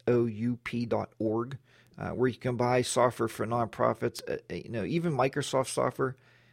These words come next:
Adobe software at a very, very, uh, cut rate price. So don't ever pay full price if you're a nonprofit. So those are just some things I wanted to throw out there to you this time on this show. Um, thank you so much for listening, downloading, subscribing to the show.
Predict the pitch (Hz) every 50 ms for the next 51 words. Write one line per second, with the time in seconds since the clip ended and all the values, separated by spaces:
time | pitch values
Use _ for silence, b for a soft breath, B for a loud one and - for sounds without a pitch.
0 | b b b - 101 98 90 120 127 131 131 135 127 - 127 120 120 127 120 -
1 | - - 110 95 82 87 90 - - - 120 123 127 131 127 123 113 120 120 117
2 | 113 107 110 101 92 - - - _ - - 139 - - 101 113 98 - - -
3 | - 107 101 98 98 - - - 110 101 104 120 135 123 - - 135 131 120 135
4 | 123 - - 117 113 107 - - 120 113 110 - 117 113 110 - 110 107 - 107
5 | 107 110 107 107 107 104 98 101 - - - - - - - - - - - b
6 | b b b b b b b b _ - - - - - - - - - - -
7 | 311 - 294 226 190 - - 180 160 147 170 160 156 135 156 147 139 139 135 -
8 | - 147 135 147 - - 151 143 - - 147 139 131 135 - - - 151 147 160
9 | 175 - - 123 113 113 123 131 - - - 117 135 190 185 B B B B B
10 | B B - - 101 107 110 110 101 - - - - 160 165 - 170 147 - -
11 | 165 156 147 - - - 131 135 147 160 151 - 170 165 165 165 156 123 - 123
12 | 135 143 147 143 139 143 147 151 143 - - 104 - - 127 127 131 131 135 123
13 | - 139 131 127 - - 139 135 139 147 143